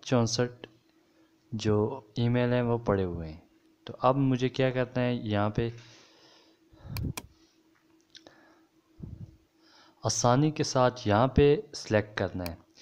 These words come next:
अब वो कह रहा है कौन से आपने सिलेक्ट करने हैं। अगर आपने सिर्फ जो रीड हैं उन्हें सिलेक्ट करना है तो इस पर क्लिक कर दें,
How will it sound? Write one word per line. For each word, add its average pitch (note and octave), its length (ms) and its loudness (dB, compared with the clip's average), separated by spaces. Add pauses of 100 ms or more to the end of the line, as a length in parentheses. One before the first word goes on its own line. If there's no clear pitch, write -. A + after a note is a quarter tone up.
(420)
अब B2 200 2
वो D3+ 140 10
कह D#3 220 6
रहा D#3+ 120 6
है D#3+ 80 4
कौन D#3 280 6
से D3 160 2
आपने G#2+ 200 4
सिलेक्ट - 340 -4
करने E2+ 280 -6
हैं। E2 200 -10
अगर A#2+ 340 -2
आपने C#3 500 4 (360)
सिर्फ D3 380 2
जो C#3+ 280 0 (160)
रीड A#2+ 360 4
हैं D#3+ 160 6
उन्हें C#3 240 4
सिलेक्ट D3+ 360 2
करना D3 180 2
है C#3+ 60 4
तो - 120 -4
इस - 160 -4
पर C#3+ 120 4
क्लिक C#3+ 260 0
कर C#3 180 4
दें, C3+ 160 2